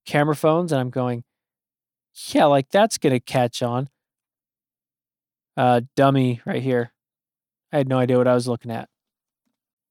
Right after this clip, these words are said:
So that's all we had at the time was a flip phone and, like, you know, the little ones with just the numbers. They were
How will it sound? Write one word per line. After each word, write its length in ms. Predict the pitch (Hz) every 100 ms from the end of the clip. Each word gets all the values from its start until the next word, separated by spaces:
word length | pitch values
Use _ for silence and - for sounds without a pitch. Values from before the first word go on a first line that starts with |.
| _ -
So 100 | 190
that's 240 | 262 254
all 100 | 226
we 100 | 165
had 140 | 202
at 100 | 196
the 60 | 147
time 300 | - 196 156
was 180 | 135 123
a 60 |
flip 240 | 120 208 -
phone 340 | - 165 165
and, 80 | 143
like, 220 | 131 123 _ _ -
you 100 | 135
know, 100 | 131
the 80 |
little 260 | 131 131 131
ones 300 | 131 131 127
with 160 | 131 -
just 260 | 123 - _ _ _ _ _ _
the 80 | 131
numbers. 400 | 123 123 127 123
They 120 | 123
were 260 | 117 117